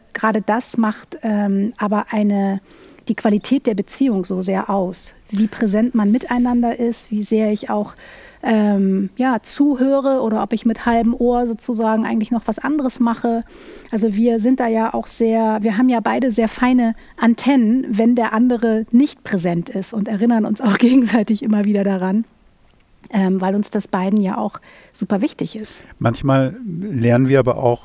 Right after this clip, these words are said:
Speaker 2: wieder, Sachen nicht persönlich zu nehmen. Also gerade dann,
Speaker 1: Absolut.
Speaker 2: du sagtest gerade, ne, man ist so in seinem eigenen Film und dass der andere dann nicht denkt, so, „Oh, der weist mich hier ab“,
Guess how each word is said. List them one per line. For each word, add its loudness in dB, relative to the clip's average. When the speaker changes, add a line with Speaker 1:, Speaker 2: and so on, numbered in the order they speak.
Speaker 2:
wieder, 0
Sachen -4
nicht -6
persönlich -2
zu -12
nehmen. -8
Also -4
gerade 4
dann, 4
Speaker 1:
Absolut. 0
Speaker 2:
du 4
sagtest 4
gerade, 4
ne, 4
man -2
ist -8
so -2
in -2
seinem 0
eigenen 0
Film 0
und 0
dass 2
der 0
andere 2
dann 4
nicht 0
denkt, 0
so, -6
„Oh, 2
der 2
weist 2
mich -2
hier -8
ab“, -4